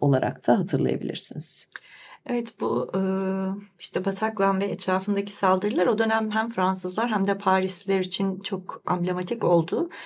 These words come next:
Speaker 2: ve gerçek anlamda bir travma olduğunu söyleyebiliriz. Bu filmdeki Mia'nın yaşadıkları da o anlamda klasik bir, e, travma sonrası stres bozukluğuna, e, denk geliyor. Ama işte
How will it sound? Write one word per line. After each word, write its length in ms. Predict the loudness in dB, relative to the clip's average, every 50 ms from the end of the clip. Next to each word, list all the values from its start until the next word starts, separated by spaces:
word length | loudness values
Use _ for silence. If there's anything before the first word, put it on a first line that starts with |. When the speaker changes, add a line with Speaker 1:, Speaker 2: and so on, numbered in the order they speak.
| -16 -12 -4 0
Speaker 2:
ve 120 | 2 4
gerçek 520 | 4 2 2 2 2 2 4 4 2 4 6
anlamda 380 | 6 6 6 4 2 2 0
bir 80 | 0 0
travma 580 | 0 2 2 2 4 2 0 0 -2 -4 -8 _
olduğunu 380 | -2 0 0 0 0 -2 -4 -4
söyleyebiliriz. 880 | -2 -2 0 0 2 0 0 -2 -2 -4 -4 -4 -2 -2 -2 -4 -6 -6
Bu 80 | -6 -6
filmdeki 580 | -4 -4 -2 0 0 0 0 -2 -2 -4 -2
Mia'nın 400 | -2 -2 -2 -2 -2 -2 -4 -4
yaşadıkları 680 | -4 -4 -2 -2 0 0 -2 -2 0 2 2 2 2 2
da 100 | 2 2
o 100 | 2 2
anlamda 560 | 2 2 0 0 0 -2 -2 0 0 -2 -2
klasik 460 | -2 -2 -4 -4 -4 -6 -10 -8 -2
bir, 220 | 0 0 0 -2 -8 -16 -20 -20 -20 -20 -20 -14 _ -2
e, 440 | -2 0 0 0 0 0 -2 -2 -4 -6 -8 -10 -8
travma 360 | -6 -2 -2 0 -2 -2 -4
sonrası 460 | -2 0 0 2 2 2 2 0 0
stres 500 | 0 0 2 2 2 2 0 -2 -4 2
bozukluğuna, 720 | 2 2 4 2 0 -2 2 4 6 6 6 4 2 -2 -10 _ _ _ -4
e, 60 | -2 -2 0 0 0 -2 -2 -4 -4 -2 2
denk 260 | 2 2 2 0 -2
geliyor. 400 | -2 -2 0 0 2 0 0 -2 -4 -10 -14 -14 -14 -14 -14 -16 -12 -8
Ama 200 | -4 -4 -2 -2
işte 380 | -2 -4 -2 0 0 0 -2 -4